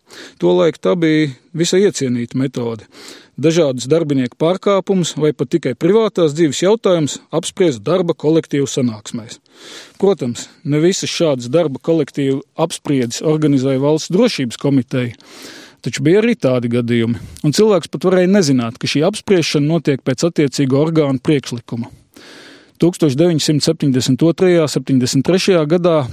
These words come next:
parādījās jauns, kā raksta daži memoāristi, pēc paša tā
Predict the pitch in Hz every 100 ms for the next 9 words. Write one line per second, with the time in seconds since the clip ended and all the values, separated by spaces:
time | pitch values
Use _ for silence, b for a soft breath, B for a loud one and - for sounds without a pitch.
0 | - 170 160 139 151 139 190 151 117 -
1 | - 147 139 160 - 135 151 131 139 180
2 | 175 175 175 160 - 147 135 - 156 170
3 | 131